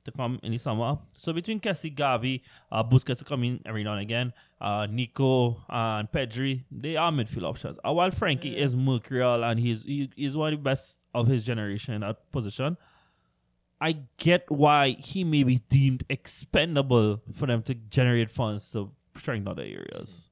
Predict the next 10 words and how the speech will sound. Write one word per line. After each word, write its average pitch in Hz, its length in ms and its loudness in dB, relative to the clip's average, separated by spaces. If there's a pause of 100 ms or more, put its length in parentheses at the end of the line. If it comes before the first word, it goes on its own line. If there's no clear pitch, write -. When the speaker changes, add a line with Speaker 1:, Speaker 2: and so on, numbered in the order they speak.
(1300)
Speaker 1:
That 160 180 0
being 160 200 0
said, 180 220 -6
Atletico 127 440 -8
Madrid 110 300 -14
drew 123 500 -8
nil 107 160 -4
nil. 151 320 -2 (400)
In, 254 280 4 (580)
in 220 240 -2